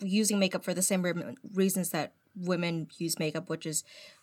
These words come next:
to white, to make your skin paler, to look richer, to indicate class.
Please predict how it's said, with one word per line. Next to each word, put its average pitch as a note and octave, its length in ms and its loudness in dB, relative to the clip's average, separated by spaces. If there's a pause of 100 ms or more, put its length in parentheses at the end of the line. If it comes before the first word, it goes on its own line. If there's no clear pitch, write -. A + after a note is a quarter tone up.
to F3 480 2
white, E3+ 340 4
to G#3 100 2
make F#3+ 220 2
your G#3+ 60 2
skin D4 340 6
paler, E3+ 380 4
to - 160 -2
look A3 240 4
richer, A#3 640 2
to - 100 0
indicate G3+ 420 4
class. - 720 6